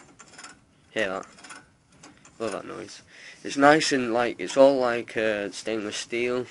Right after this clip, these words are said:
which is good. It's a mesh, but it's got, like, loads of Nvidia parts in it. I don't know.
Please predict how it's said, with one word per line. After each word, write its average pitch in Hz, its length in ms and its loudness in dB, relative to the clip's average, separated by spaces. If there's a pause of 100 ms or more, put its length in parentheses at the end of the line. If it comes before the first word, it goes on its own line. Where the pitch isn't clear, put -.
(840)
which - 140 -20
is 101 80 -14
good. 113 340 -4 (580)
It's - 140 -6
a 120 60 -2
mesh, 139 580 6
but 123 120 -2
it's 95 200 -4
got, 120 160 0
like, 117 240 -2
loads 120 340 -2
of 110 100 -4
Nvidia 110 520 -2
parts 117 400 -2
in 113 80 -2
it. 110 160 -2
I 107 100 -4
don't 113 200 -4
know. 110 220 -4